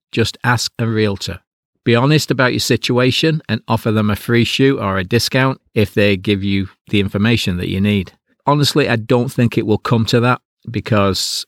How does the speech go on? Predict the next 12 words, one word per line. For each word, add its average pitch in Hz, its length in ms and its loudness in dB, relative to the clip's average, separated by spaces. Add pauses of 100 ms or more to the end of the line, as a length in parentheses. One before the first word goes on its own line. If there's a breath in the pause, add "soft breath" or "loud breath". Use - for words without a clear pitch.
(120)
most 117 340 2
of 110 40 0
the 101 100 2
real 104 200 4
estate 101 320 0
photographers 98 640 -4
have 101 360 -4
the - 100 -6
prices 98 400 -4
on 92 140 -4
the 87 100 -6
websites. 90 580 -10